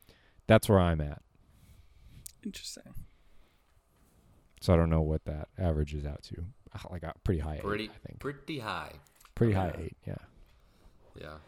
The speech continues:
Speaker 1: So, uh, Silas, you have some trivia for us.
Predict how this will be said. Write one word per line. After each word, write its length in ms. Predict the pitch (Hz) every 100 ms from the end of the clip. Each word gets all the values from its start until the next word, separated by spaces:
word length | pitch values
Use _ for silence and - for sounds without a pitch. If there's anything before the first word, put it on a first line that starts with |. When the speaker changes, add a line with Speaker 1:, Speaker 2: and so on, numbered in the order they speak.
| - _ _ _ _ - - - - -
Speaker 1:
So, 400 | - 151 117 - - - - - - _ _ - _ - - -
uh, 220 | 123 107
Silas, 280 | - 131 107
you 60 |
have 100 | 110
some 100 | 110
trivia 260 | 104 135 92
for 220 | 95 87
us. 300 | - - -